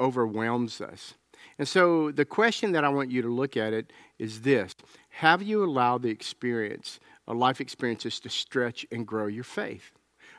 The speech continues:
Or do you feel overwhelmed and you choose to stay where you are when it comes to your tru-, to your faith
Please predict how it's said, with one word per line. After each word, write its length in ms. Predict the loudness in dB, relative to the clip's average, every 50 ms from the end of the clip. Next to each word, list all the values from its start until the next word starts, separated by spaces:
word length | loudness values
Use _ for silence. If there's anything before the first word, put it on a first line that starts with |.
| -20 _ _ 2
Or 160 | 4 4 4
do 120 | 6 4
you 180 | 4 4 2 -4
feel 280 | -2 2 2 4 4
overwhelmed 840 | 4 2 0 0 2 2 0 2 2 0 0 -2 -4 -6 -10 -14 -16 _ -20 -20 _ -8
and 180 | -2 0 0 2
you 80 | 0 0
choose 540 | -2 -4 -2 -2 -2 -2 -2 -4 -6 -8
to 120 | -10 -10 -10
stay 600 | -8 -8 -6 -4 -2 -2 -2 -2 -4 -6 -8 -10 -14 _ _ _ -4
where 140 | -2 0 2
you 200 | 2 2 2 2
are 420 | 2 0 -2 -4 -6 -8 -10 -14 _ _ _ _ _
when 160 | -4 -2 -2 -2
it 100 | -2 -6 _ _ _ _ _ -12
comes 340 | -8 -4 -2 -2 -2 -4 -6
to 160 | -8 -4 -2
your 160 | -2 -2 -2 -4
tru-, 460 | -6 -12 -10 -4 -2 0 -2 -2 -4 -10 _ -4
to 140 | 0 0
your 100 | 0 0
faith 460 | 0 -2 -2 0 0 0 0 -2 -4